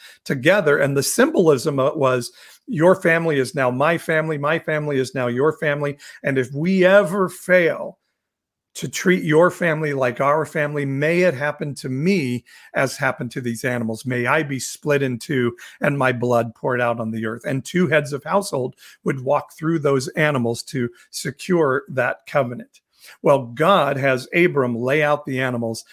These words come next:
and then in the story, God passes through the, the bloody path and not Abram. God is saying, "If our covenant gets broken by you or by me,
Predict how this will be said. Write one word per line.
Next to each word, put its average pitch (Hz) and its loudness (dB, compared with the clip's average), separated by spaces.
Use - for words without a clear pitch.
and 139 -4
then 151 -2
in 151 -2
the 127 -4
story, 131 -6
God 160 0
passes 143 -4
through 127 -2
the, 131 2
the 135 2
bloody 135 2
path 117 -4
and 143 2
not 131 2
Abram. 120 -2
God 147 2
is 135 -2
saying, 120 -2
"If 190 4
our 151 2
covenant 143 0
gets 131 -4
broken 127 -4
by 123 -2
you 180 0
or 170 6
by 180 2
me, 131 0